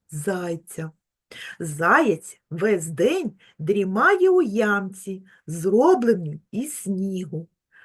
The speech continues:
Незадовго до заходу сонця він виходить на полювання, на пошуку корму, обгризає кору молодих дерев і кущів, знаходить копиці сіна,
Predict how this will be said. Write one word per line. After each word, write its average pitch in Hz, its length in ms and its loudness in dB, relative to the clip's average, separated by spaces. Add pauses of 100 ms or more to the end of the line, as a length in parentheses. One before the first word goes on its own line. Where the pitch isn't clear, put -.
(120)
Незадовго 208 800 2
до 208 160 2
заходу 196 520 -4
сонця 381 680 0 (300)
він 339 360 -2
виходить 247 800 0 (220)
на 175 260 -2
полювання, 233 1040 0 (460)
на 208 180 0
пошуку 208 600 -2
корму, 170 720 -2 (300)
обгризає 269 840 2
кору 311 520 2 (220)
молодих 240 680 4 (120)
дерев 214 540 -2 (320)
і 294 140 -6
кущів, - 720 -12 (380)
знаходить 339 680 0 (260)
копиці 208 560 -2
сіна, 208 640 -8